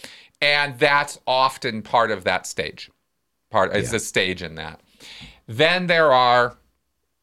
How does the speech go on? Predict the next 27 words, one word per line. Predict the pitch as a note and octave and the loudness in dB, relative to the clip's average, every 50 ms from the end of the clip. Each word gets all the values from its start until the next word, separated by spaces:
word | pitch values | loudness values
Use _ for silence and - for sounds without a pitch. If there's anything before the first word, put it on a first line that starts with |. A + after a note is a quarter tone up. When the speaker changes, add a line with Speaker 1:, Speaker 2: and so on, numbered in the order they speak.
| _ - _ | _ -8 _
Speaker 1:
a | B2+ A2+ | -4 -2
much | G#2 G2+ G#2 A2 A2+ A#2+ C3 C3+ C3 - - - - - - | -2 -2 -4 -4 -2 -2 -2 -2 -2 -4 -6 -12 -12 -12 -14
smaller | - - - - A#2+ A2 G2+ F#2 F#2 F#2+ F2+ | -14 -14 -12 -4 -2 -2 0 0 -2 -4 -4
group | E2 F#2 F2+ - - | -6 -12 -12 -12 -12
of | F2+ - | -16 -16
people. | - - F#2+ E2+ - - D#2+ D#2 | -10 -10 -10 -8 -6 -6 -6 -6
I | D#2+ | -6
mean, | F2 G2 G#2+ | -6 -4 -4
we're | A#2+ B2+ | -4 -4
talking | - C#3+ A#2+ A2 - - A2 F#2+ | 0 0 0 0 0 -4 -4 -2
about | F2+ F2 E2+ | -2 -2 -2
a | D#2+ | -4
few | - - G2 D#2+ | -8 -10 -12 -10
hundred | D#2 E2+ E2 E2 D#2 D2 | -10 -14 -14 -14 -16 -16
people | - D#2 D2+ _ - - - _ _ _ _ _ _ _ - | -18 -20 -18 _ -18 -18 -18 _ _ _ _ _ _ _ -4
around | F#2 F2+ F2 F#2 F2+ E2+ D#2+ | -4 -4 -2 -4 -6 -6 -8
the | E2 | -8
world. | D#2+ E2 D#2+ D#2 E2 E2+ F2 G2+ | -10 -8 -8 -8 -10 -10 -8 -6
May-, | G#2+ G#2+ A2 | -6 -6 -6
maybe | - C3 C3 C3+ C#3+ C#3 C3+ C3+ C#3 B2 A#2+ A2 G2+ | -6 -8 -8 -6 -4 -4 -2 -2 -4 -4 -6 -6 -6
if | G2 F#2 - | -6 -6 -4
I | A2 G2 G2 | -4 -4 -4
was | F#2+ F#2+ F2+ E2+ | -4 -6 -10 -12
really | G2+ G2+ A2 A#2 A#2+ A#2 A2+ G#2+ G#2 F#2 | -14 -12 -8 -6 -4 -2 -2 -2 -2 -4
going | E2+ G2 F#2 F2+ F2+ F2 F2 | -4 -6 -8 -8 -10 -10 -8
all | F2 E2+ E2 E2+ | -8 -8 -6 -6
out, | E2+ E2 E2 - - | -8 -8 -8 -10 -12